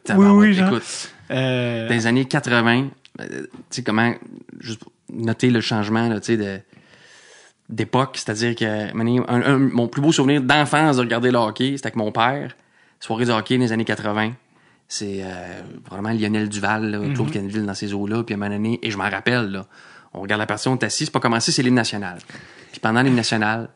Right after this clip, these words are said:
Speaker 1: ben clairement, devant un micro, un micro qu'on croyait être fermé, il y en a un qui dit, « Hey, chantes-tu mal ? » Parlant du gars qui chantait l'hymne national.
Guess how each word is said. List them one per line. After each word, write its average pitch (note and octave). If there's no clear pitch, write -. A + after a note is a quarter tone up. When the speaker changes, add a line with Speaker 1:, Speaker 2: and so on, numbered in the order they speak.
Speaker 1:
ben D3
clairement, G#2+
devant G#2+
un A2
micro, C3
un G#2+
micro A2+
qu'on A#2
croyait A#2
être B2+
fermé, A2
il A#2
y -
en A2+
a A#2+
un A#2+
qui A2+
dit, « A2
Hey, A#2
chantes-tu B2+
mal ? » A2
Parlant A#2+
du A2+
gars A#2
qui B2
chantait A2
l'hymne A2+
national. A2